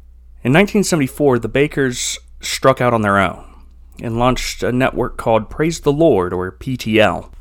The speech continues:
The network was a hit and quickly surpassed C B N's audience. Over time,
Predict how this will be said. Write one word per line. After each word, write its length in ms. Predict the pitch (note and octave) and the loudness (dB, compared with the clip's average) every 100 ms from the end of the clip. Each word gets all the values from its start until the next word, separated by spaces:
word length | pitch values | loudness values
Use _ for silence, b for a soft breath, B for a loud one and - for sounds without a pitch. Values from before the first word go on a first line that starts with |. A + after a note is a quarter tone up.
| - | -16
The 140 | - B2 | -4 0
network 400 | C#3+ - C3+ B2 | 2 2 -2 -2
was 120 | A#2 | -4
a 60 | |
hit 420 | G2+ - C3 - G2+ | -4 0 0 -2 -4
and 160 | G2 | -6
quickly 300 | - C3 C3 | -6 -4 -2
surpassed 720 | A#2+ - - D3 B2 - - | -4 -8 -4 -2 -2 -6 -12
C 180 | - B2 | -6 -4
B 160 | A2 G#2+ | -4 -2
N's 200 | G2+ B2 | -2 0
audience. 560 | C#3+ G2+ F2+ - - - b b b b - | 0 0 -4 -8 -10 -8 b b b b -2
Over 160 | D#3+ D3 | 0 0
time, 640 | - B2 F2+ F2+ A#2 C#3 | 0 2 2 0 -8 -10